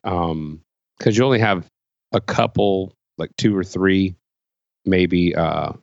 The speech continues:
racers in flat track that are the, uh,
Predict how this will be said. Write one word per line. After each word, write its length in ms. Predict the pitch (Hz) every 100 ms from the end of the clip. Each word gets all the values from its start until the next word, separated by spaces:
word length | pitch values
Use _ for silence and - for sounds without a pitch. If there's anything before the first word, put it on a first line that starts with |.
| -
racers 640 | 98 95 - 90 87 - -
in 140 | 90 80
flat 280 | 95 82 -
track 260 | 85 76 _ _ _ - _
that 220 | 113 87 82
are 400 | 85 82 80 78 _ _ _ _ _ _ _ _ _ _ _ _ _ -
the, 400 | 90 82 76 78
uh, 280 | 76 73